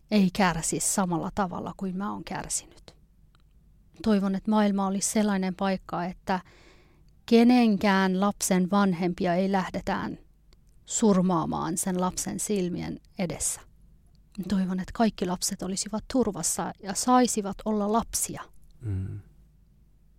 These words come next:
Speaker 1: Se on mun suurin unelma.
Speaker 2: Mitä sulle merkitsee rohkeus?
Speaker 1: Rohkeus. <laughs> Rohkeus. Äh, afganistanilainen nainen, joka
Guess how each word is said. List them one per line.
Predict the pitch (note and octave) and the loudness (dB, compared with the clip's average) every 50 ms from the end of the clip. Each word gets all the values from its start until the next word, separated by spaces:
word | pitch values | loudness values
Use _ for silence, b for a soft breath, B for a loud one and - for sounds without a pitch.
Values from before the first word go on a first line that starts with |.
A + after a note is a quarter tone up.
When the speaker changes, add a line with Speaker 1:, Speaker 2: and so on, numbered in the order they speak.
| - - - | -16 -6 -2
Speaker 1:
Se | A3+ A#3+ | 2 2
on | A3 G#3 | 4 4
mun | F#3+ F#3+ G3 E3+ | 2 0 -2 -4
suurin | - - - A3 G3 F#3+ F3 E3+ E3+ - F3 | -4 0 2 2 2 2 0 -2 -4 -6 -6
unelma. | F3+ F#3+ E3+ - D3+ - - - - - _ - - - - - - _ _ - - - | -6 -6 -6 -6 -10 -14 -16 -20 -20 -20 _ -20 -20 -20 -20 -20 -20 _ _ -18 -8 -4
Speaker 2:
Mitä | G#2 F#2+ - G2+ G#2 | -4 0 2 2 2
sulle | - G2 F#2+ F#2 F#2 F2 | 2 4 4 4 4 4
merkitsee | F2 F2 E2+ E2 - F2+ - - F2 E2+ | 4 2 2 0 -2 -4 -2 0 0 2
rohkeus? | E2+ F#2 E2+ - - - - - - - - - - - _ _ _ _ _ - _ _ - - | 2 2 0 -2 -4 -10 -10 -10 -10 -12 -14 -16 -18 -20 _ _ _ _ _ -20 _ _ -2 2
Speaker 1:
Rohkeus. | C4+ C#4+ C4+ - - - - G#3+ F#3+ F#3+ G3 - - - - B B B B B B B B B B B B B | 2 2 2 2 -2 -6 -4 -2 -2 -2 -2 -4 -6 -6 -8 B B B B B B B B B B B B B
<laughs> | A3+ F3+ A3 B B B B B B B _ - - - - | -2 -2 -4 B B B B B B B _ -20 -20 -6 0
Rohkeus. | C4 B3 C4+ D#4+ - - A3+ G#3 A3 G#3 - _ - - F#3+ | 2 2 2 2 0 -2 0 0 0 -2 -4 _ -14 -6 -2
Äh, | A3+ A3+ A3+ A3 A3 - - - B B B B B B B B B B B - - | 0 2 2 2 0 -2 -6 -20 B B B B B B B B B B B 0 2
afganistanilainen | D#4 - - E4 C#4+ C#4+ C4 - - C#4 C4 C4+ C4+ C4+ C4+ C4+ C#4 C#4 C#4 | 2 4 6 6 6 6 6 4 2 2 2 4 4 4 4 4 6 6 6
nainen, | C#4+ C#4 A#3 G#3+ F#3 F3+ F#3 - - _ - - _ _ _ _ _ _ _ _ _ - - | 6 6 4 2 0 -4 -6 -10 -12 _ -20 -20 _ _ _ _ _ _ _ _ _ -6 -4
joka | A3 A3 A#3+ | -2 0 0